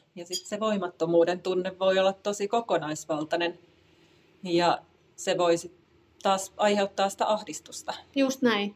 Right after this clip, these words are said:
Speaker 2: just näin. Et niinku ehkä <clears throat> ei sitä tarvi koko ajan sitä sosiaalista mediaa ja sitä Iltalehteä tai Ilta-Sanomia tai Helsingin Sanomia katsoa, että menee sit vaikka vähän ku-, kulkee ulos, kävelee ulos auringonvaloon,
Speaker 1: Mm.
Speaker 2: nauttii siitä niinku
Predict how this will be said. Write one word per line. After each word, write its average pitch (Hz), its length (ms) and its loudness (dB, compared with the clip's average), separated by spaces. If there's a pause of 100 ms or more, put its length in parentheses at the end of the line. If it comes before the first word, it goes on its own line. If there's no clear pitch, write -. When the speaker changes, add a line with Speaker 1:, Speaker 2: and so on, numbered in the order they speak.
Speaker 2:
just 226 260 -10
näin. 208 300 -4 (1120)
Et 247 180 4
niinku 262 240 6
ehkä 262 440 2 (360)
<clears throat> 247 420 -6
ei 262 160 6
sitä 254 160 2
tarvi 247 280 2
koko 254 300 -2
ajan 208 240 0
sitä 202 180 -6
sosiaalista 208 640 -6
mediaa 202 640 -4
ja 190 140 -4
sitä 196 280 -6
Iltalehteä 196 720 -4
tai 190 260 -4
Ilta-Sanomia 208 720 -2
tai 196 180 -6
Helsingin 196 320 -2
Sanomia 196 380 -6
katsoa, 208 360 -6
että 208 120 -8
menee 202 240 -2
sit - 120 -16
vaikka - 240 -10
vähän 196 200 -10
ku-, - 180 -14 (180)
kulkee 196 340 -2
ulos, 208 280 -2
kävelee 202 380 0
ulos 202 280 -4
auringonvaloon, 208 800 -2
Speaker 1:
Mm. - 580 -10
Speaker 2:
nauttii 240 360 2
siitä 208 360 -4
niinku 208 460 -6